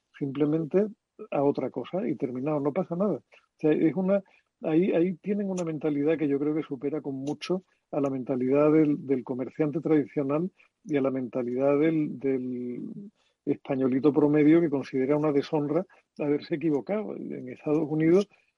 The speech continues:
mm, uno fracasa en una iniciativa empresarial y nadie deja de prestarle dinero para la siguiente porque sea un apestado que se haya convertido en una carga para la sociedad. Probablemente piensan lo contrario.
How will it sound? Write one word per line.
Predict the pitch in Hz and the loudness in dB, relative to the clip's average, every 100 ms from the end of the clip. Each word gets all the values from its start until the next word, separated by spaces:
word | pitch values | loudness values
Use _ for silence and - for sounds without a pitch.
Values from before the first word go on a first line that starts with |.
| _ - | _ -18
mm, | - 185 180 - - - - - | -10 -6 -6 -8 -10 -10 -10 -6
uno | 185 156 170 | -2 0 0
fracasa | - 175 147 165 - 160 151 | 2 2 4 2 2 2 2
en | 143 | 0
una | 143 143 | -4 -4
iniciativa | 143 - 147 147 143 | -4 -4 -4 0 -2
empresarial | 131 135 127 135 160 208 _ _ - | -2 -8 -4 -2 -2 -4 _ _ -18
y | 170 | -10
nadie | 156 156 170 | -4 0 2
deja | 165 147 160 | 2 0 0
de | 139 | 0
prestarle | 127 135 - 135 135 | -2 -6 -6 -2 -2
dinero | 131 139 135 | -2 -2 -2
para | 123 139 | -2 -4
la | 127 | -4
siguiente | 131 143 156 139 208 - _ _ _ _ | -2 0 0 -2 -6 -8 _ _ _ _
porque | - 147 113 143 135 123 | 0 0 0 2 2 2
sea | 151 147 | 4 4
un | 143 | 4
apestado | 143 143 - - 147 143 | 2 0 -4 0 2 2
que | 131 | 0
se | 151 | 0
haya | 139 135 | 0 0
convertido | 135 135 113 147 143 | -4 -6 -2 0 2
en | 139 | 0
una | 139 | -2
carga | 139 131 135 | -4 -4 -4
para | 131 127 | -6 -8
la | |
sociedad. | 120 117 131 220 _ _ _ | -10 -6 -4 -4 _ _ _
Probablemente | 151 147 151 156 160 | 4 6 6 6 4
piensan | 170 160 196 | 2 2 4
lo | 175 | 4
contrario. | 156 127 190 208 | 4 2 2 2